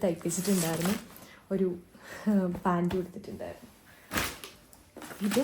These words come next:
ദിവ്യയുടെ ഷാമ്പു, ഒരു വാഷ് ബാഗ് കൊണ്ടുവന്നു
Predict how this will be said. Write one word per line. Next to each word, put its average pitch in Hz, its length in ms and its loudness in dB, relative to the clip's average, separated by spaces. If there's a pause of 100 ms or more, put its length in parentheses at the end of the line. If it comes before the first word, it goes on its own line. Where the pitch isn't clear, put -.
(840)
ദിവ്യയുടെ 202 440 6
ഷാമ്പു, 180 420 2 (1300)
ഒരു 196 160 4
വാഷ് 180 260 0
ബാഗ് 180 240 2
കൊണ്ടുവന്നു 180 380 2